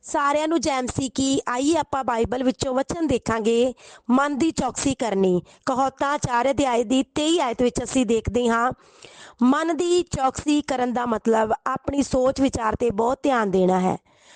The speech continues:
ਉਸ ਨੂੰ ਸੰਭਾਲ ਕੇ ਰੱਖਣਾ ਹੈ, ਉਸ ਵਿੱਚ ਗਲਤ ਸੋਚ ਆਉਣ ਨਹੀਂ ਦੇਣੀ। ਸਾਡੇ ਮਨ ਦੇ ਸੋਚ ਵਿਚਾਰ ਵਿੱਚ ਚੰਗੀ ਗੱਲ ਵੀ ਆਉਂਦੀ ਹੈ ਅਤੇ ਬੁਰੀ ਗੱਲ ਵੀ ਆਉਂਦੀ ਹੈ।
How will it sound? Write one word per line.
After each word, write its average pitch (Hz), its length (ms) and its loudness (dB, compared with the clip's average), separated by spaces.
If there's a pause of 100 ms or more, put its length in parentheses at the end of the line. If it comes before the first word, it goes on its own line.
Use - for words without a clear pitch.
(280)
ਉਸ 302 240 0
ਨੂੰ 330 140 2
ਸੰਭਾਲ 233 440 -2
ਕੇ 254 160 -2
ਰੱਖਣਾ 202 380 0
ਹੈ, 175 300 0 (580)
ਉਸ 339 200 2
ਵਿੱਚ - 200 -2
ਗਲਤ 277 340 -4
ਸੋਚ 262 360 0 (120)
ਆਉਣ 240 220 0
ਨਹੀਂ 240 240 2
ਦੇਣੀ। 180 380 2 (380)
ਸਾਡੇ 269 340 -2
ਮਨ 269 300 -2
ਦੇ 277 220 0
ਸੋਚ 262 340 -2
ਵਿਚਾਰ 240 340 -2
ਵਿੱਚ 233 180 -2
ਚੰਗੀ 233 380 0
ਗੱਲ 254 220 0
ਵੀ 254 160 4
ਆਉਂਦੀ 240 360 2
ਹੈ 240 260 -2
ਅਤੇ 233 160 -4
ਬੁਰੀ 220 320 0
ਗੱਲ 269 240 0
ਵੀ 277 140 2
ਆਉਂਦੀ 190 380 0
ਹੈ। 160 160 -10